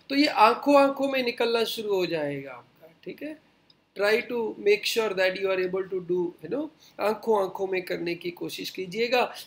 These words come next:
तो आंखों आंखों में करेंगे, बहुत helpful रहेगा, ठीक है। आंखों आंखों में और बहुत कुछ कर लेते हैं लोग, हाँ, ये तो फिर calculation है, ठीक है। Good afternoon, या welcome Ruby Kansal, welcome to the class dear।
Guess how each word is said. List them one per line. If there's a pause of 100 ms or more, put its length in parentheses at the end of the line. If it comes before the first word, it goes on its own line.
तो
आंखों
आंखों
में
करेंगे,
बहुत (100)
helpful
रहेगा,
ठीक
है।
आंखों
आंखों
में
और
बहुत
कुछ
कर
लेते
हैं
लोग, (360)
हाँ,
ये
तो
फिर
calculation
है, (440)
ठीक
है।
Good
afternoon, (680)
या
welcome
Ruby
Kansal,
welcome
to
the
class
dear।